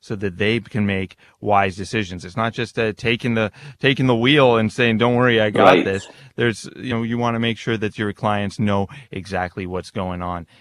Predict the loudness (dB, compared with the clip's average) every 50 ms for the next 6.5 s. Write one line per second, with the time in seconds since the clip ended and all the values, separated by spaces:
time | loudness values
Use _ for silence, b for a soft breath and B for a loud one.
0 | b b -8 -6 -4 -4 -4 -6 -4 -2 2 4 4 4 4 2 0 -2 -4 -6
1 | -4 -4 -4 -4 -6 -4 -4 -6 -8 -8 -6 -4 -4 -2 -4 -4 -4 -4 -4 -4
2 | -4 -6 -8 -8 -8 -8 -8 -8 -8 -6 -6 -6 -4 -4 -6 -8 -6 -4 -4 -2
3 | -2 -4 -6 -10 -18 -10 -4 0 0 0 0 0 -2 -4 -6 -8 -6 -4 -2 -2
4 | -2 -4 -6 -10 -12 -8 -8 -8 -6 -4 -4 -4 -4 -4 -6 B B B B B
5 | B B -2 0 0 0 0 2 2 2 0 -4 -12 -14 -4 0 0 0 0 0
6 | -4 -4 -4 -2 0 0 0 0 -2